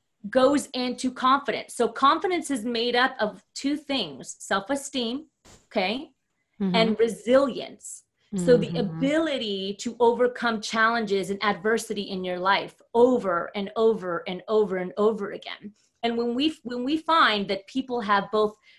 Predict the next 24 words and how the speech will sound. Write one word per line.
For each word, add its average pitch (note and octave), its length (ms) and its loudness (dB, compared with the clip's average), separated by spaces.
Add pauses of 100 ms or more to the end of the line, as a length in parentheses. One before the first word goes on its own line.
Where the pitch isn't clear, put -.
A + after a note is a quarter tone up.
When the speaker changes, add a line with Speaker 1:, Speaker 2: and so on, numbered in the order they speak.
(120)
Speaker 1:
resilience A3 800 0
and A3 240 0
self-esteem, G#3+ 960 -4 (300)
then A#3 180 2
their A3 120 4
confidence A3 840 -2
gets - 240 -2
heightened A3+ 380 -4
to G#3 160 -4
a G3 60 -2
new F3+ 220 -6
level. E3+ 580 -2 (380)
So A3+ 320 2
when A#3+ 220 -4
we A#3 140 -2
talk D#4+ 320 0
about C#4 260 2
confidence, B3 680 -2 (220)
we B3+ 140 6
really D#4 320 2
have B3 280 -2
to G#3 80 -8
start B3 340 2
with, G3+ 140 0